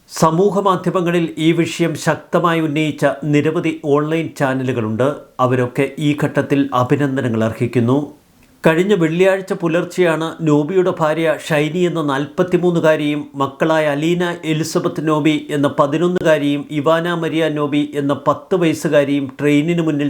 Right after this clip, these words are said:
ചാടി ആത്മഹത്യ ചെയ്തത്. സംഭവ ദിവസം പുലർച്ചെ അഞ്ച് ഇരുപത്തിയഞ്ചിന് പള്ളിയിലേക്ക് പോവുകയാണ് എന്ന്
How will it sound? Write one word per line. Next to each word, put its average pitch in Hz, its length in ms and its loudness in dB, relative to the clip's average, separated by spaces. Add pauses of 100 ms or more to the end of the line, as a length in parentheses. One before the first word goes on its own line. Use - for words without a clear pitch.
ചാടി 139 260 0 (240)
ആത്മഹത്യ 131 580 -4
ചെയ്തത്. 110 380 0 (760)
സംഭവ 147 320 4 (100)
ദിവസം 151 380 0
പുലർച്ചെ 147 420 0 (220)
അഞ്ച് 156 280 0
ഇരുപത്തിയഞ്ചിന് 151 720 0 (160)
പള്ളിയിലേക്ക് 170 680 0
പോവുകയാണ് 143 580 0 (220)
എന്ന് 147 160 0